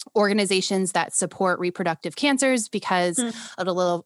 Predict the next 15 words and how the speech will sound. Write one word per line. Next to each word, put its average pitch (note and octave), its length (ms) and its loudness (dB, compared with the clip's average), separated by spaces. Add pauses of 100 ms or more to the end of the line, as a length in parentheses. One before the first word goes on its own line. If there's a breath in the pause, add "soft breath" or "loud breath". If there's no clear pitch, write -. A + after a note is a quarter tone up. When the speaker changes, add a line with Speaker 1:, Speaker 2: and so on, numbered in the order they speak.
Speaker 1:
little A3+ 360 2
over F#3+ 340 2
a F3 100 -4
year E3+ 260 -2
ago, G#3 200 0
I F3 120 2
was E3 180 -2
diagnosed E3 640 -4
with G3+ 140 -2
cancer, D#4+ 440 0 (500 loud breath)
and F3+ 300 2
it F3 220 -2
was F#3 680 2 (140)
the F#3 260 4
worst F3+ 720 2